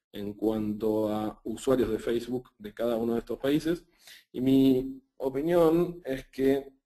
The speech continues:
el mundo de los social games va a crecer para el lado de la internacionalización, en el sentido que hoy está bastante centralizado en Estados Unidos, ¿sí? Casi todo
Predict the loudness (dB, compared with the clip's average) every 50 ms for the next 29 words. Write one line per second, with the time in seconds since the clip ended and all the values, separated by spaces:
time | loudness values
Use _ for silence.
0 | _ _ _ _ _ _ _ _ _ _ _ -20 -20 -20 _ _ 4 6 8 8
1 | 8 6 6 6 4 2 2 2 0 2 2 2 2 4 4 4 4 2 0 -4
2 | -10 -16 _ _ _ _ _ _ _ _ -20 _ _ _ _ _ _ _ -6 -2
3 | 0 2 4 6 6 4 4 2 0 -4 -4 -6 -4 -6 -6 -6 -4 -2 -2 -2
4 | -2 -2 -2 -2 0 2 2 4 4 4 4 4 4 2 0 -2 -4 -6 -6 -8
5 | -6 -6 -6 -6 -8 -8 -10 -8 -8 -6 -6 -6 -8 -8 -8 -10 -6 -2 -2 -2
6 | -2 -4 -8 -8 -8 -8 -8 -6 -6 -2 2 2 4 4 4 4 4 2 2 2
7 | 2 2 2 2 0 -4 -10 _ _ _ 0 2 4 4 4 2 2 2 2 2
8 | 2 0 -6 -12 -16 -20 _ _ _ _ _ _ -6 -6 -4 0 0 2 2 2
9 | 2 2 2 4 4 4 4 0 -2 -2 -2 0 0 0 0 0 0 0 0 0
10 | 0 -2 -6 -10 -14 -18 -20 _ _ _ _ _ _ _ _ _ -16 -10 -8 -6
11 | -6 -8 -8 -10 -10 -10 -10 -10 -8 -2 2 2 4 4 4 2 0 -2 -4 -10